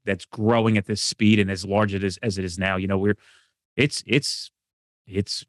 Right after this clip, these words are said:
it's time consuming. And I try to really carve out a lot of time to do, I'm like, "All right, two funny memes, get 'em out, da, da, da, brand build, brand build, brand build." And then we're working, we're, we're kill-, we're doing really well on TikTok right now.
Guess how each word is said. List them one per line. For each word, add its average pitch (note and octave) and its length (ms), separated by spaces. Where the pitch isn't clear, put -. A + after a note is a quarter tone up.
it's F#2 240
time F#2+ 280
consuming. F2+ 560
And A#2+ 140
I B2 80
try C3+ 220
to C#3 80
really B2+ 180
carve A#2 260
out A2 120
a - 20
lot G#2 160
of G2+ 60
time G#2+ 280
to G#2+ 140
do, G#2+ 280
I'm C3+ 120
like, C3 120
"All B2+ 60
right, B2+ 160
two F#3 160
funny E3 280
memes, D#3+ 420
get D3+ 140
'em D3+ 80
out, D3 300
da, B2 100
da, C3+ 80
da, C3 120
brand A#2+ 320
build, B2 240
brand A2+ 180
build, G#2+ 160
brand G#2+ 240
build." G#2 240
And G#2 60
then A2 80
we're A2+ 60
working, A2 420
we're, A#2 220
we're A2+ 100
kill-, D3 360
we're A#2+ 100
doing G#2+ 320
really A#2 240
well A2 140
on G2+ 120
TikTok A2+ 520
right A2 200
now. A2+ 320